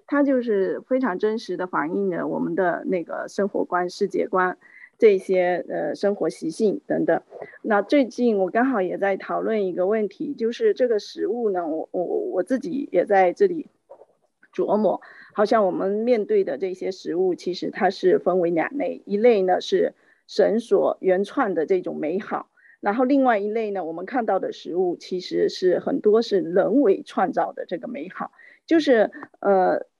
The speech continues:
有很多被改-，改造过基因的这些食物。然后我前几天在，呃，跟孩子一起参与讨论的时候，然后我们就把食物呢，就比如说分为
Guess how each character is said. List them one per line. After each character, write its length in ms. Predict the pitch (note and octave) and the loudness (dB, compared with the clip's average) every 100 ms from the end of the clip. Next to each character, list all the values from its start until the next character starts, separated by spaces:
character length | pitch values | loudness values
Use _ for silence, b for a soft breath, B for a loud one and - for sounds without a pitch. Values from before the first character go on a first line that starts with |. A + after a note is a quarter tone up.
| - | 2
有 140 | G#3+ | 2
很 200 | A#3+ F3+ | 4 0
多 160 | A#3+ B3+ | 0 0
被 180 | C4+ A3 | 0 -2
改-， 280 | F3+ - - _ - | -4 -4 -10 _ -4
改 220 | - B3 | -2 0
造 260 | D4 B3 | 0 0
过 220 | A3 A3+ D#3+ | 0 -2 -4
基 320 | - G#3+ A#3 | -8 -12 -8
因 140 | A#3 | -6
的 140 | A3 D3 | -4 -2
这 160 | G#3 | -4
些 200 | F#3+ F3+ | -2 -6
食 300 | F#3 - - | -6 -8 -6
物。 300 | B2+ G3+ - _ _ _ | -2 -2 -4 _ _ _
然 140 | - C#4+ | -2 0
后 380 | B3 A3 A3 - | 0 -2 -4 -4
我 240 | F3+ - | -6 -6
前 220 | - G#3 | -4 -2
几 120 | A#3 | 0
天 320 | A#3+ A#3+ G#3+ - B B B B | 2 2 2 -4 B B B B
在， 500 | C#4 B3+ G#3+ F#3+ G3+ - - | 4 4 4 0 -4 -10 -6
呃， 360 | G3 F3+ F3+ - | -4 -2 -4 -6
跟 180 | - B3+ | -4 -2
孩 220 | B3 - | -2 -4
子 100 | G#3 | -4
一 120 | A3+ B3 | -4 -6
起 160 | - | -6
参 200 | - B3 | -4 0
与 60 | G#3+ | 0
讨 220 | - - | -2 -2
论 180 | B3+ B3+ | -2 -2
的 140 | F3 | -6
时 120 | - E3 | -10 -8
候， 220 | - - B B B | -4 -6 B B B
然 100 | A3+ | 2
后 160 | A#3+ | 4
我 60 | G3+ | 4
们 140 | G3 | 2
就 160 | G#3+ A#3 | 0 0
把 260 | F3 D3 F3+ | 2 0 -4
食 260 | - F3 | -8 -2
物 260 | G3 A#3+ F#3+ | -2 -2 -4
呢， 240 | E3 - D#3+ | -4 -6 -2
就 140 | G3 | 0
比 100 | E3+ | 0
如 140 | E3+ F#3+ | -2 0
说 320 | G#3 G3 F#3 | 2 2 2
分 240 | - A3+ G#3+ | 0 -4 -4
为 260 | D#3+ D3 | -6 -8